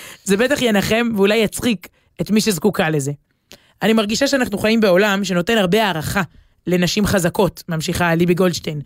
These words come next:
ולכן כל אחת מרגישה צורך להיות יותר תותחית מחברתה, להרים פרויקטים, לבשל ברמה של מסעדת חמישה כוכבים, לתקתק את הבית, שהילדים יהיו דוגמנים, וכמובן, בסוף להעלות את כל הנל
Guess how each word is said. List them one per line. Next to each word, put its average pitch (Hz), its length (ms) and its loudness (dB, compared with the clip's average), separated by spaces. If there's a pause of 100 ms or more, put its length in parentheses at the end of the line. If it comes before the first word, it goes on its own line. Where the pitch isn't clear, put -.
(400)
ולכן 190 360 0
כל 262 140 2
אחת 247 180 0
מרגישה 214 340 -2
צורך 226 380 -2
להיות 220 280 2 (320)
יותר 269 420 2
תותחית 233 460 -2
מחברתה, 180 560 0 (400)
להרים 233 360 0
פרויקטים, 233 640 2
לבשל 226 600 0
ברמה 214 320 0
של 233 160 -2
מסעדת 226 480 0
חמישה 214 300 -2
כוכבים, 190 420 -2
לתקתק 226 420 -2
את 214 100 0
הבית, 190 400 0 (240)
שהילדים 240 440 0
יהיו 254 180 4
דוגמנים, 233 580 2
וכמובן, 175 640 0
בסוף 208 300 0
להעלות 190 380 2
את 208 80 -4
כל 208 160 0
הנל 202 340 0